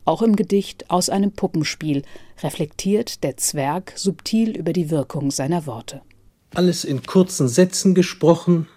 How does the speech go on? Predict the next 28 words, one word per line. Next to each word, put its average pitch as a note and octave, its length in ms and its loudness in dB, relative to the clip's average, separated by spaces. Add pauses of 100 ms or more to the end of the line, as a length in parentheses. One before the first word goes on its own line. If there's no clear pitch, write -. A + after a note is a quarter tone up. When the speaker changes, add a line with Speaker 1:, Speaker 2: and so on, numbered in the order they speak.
(140)
Speaker 2:
und A#2 200 -4
alles D3 360 2
dreimal A#2+ 560 2
gesagt, C#3+ 600 0 (340)
keine A#2 280 0
Zeit, D3+ 540 2
keine A#2+ 280 -4
Zeit, A#2 640 -4
keine A#2+ 340 -2
Zeit. - 500 -4 (1400)
Aber C3+ 240 0
was E3 200 2
machst G#3+ 380 2
du D3+ 80 4
dort A#2+ 240 0
unten B2+ 460 -2
im A2+ 220 -2
Berg, C3+ 460 -2 (540)
wenn A#2+ 140 -4
du C#3+ 100 4
nicht D3 300 0
bei C#3+ 240 4
uns A#2+ 260 -2
bist? - 440 -10 (1160)
Ich - 200 -12
zähle A#2 380 4
die F#2+ 120 -6
Steine, A#2 580 0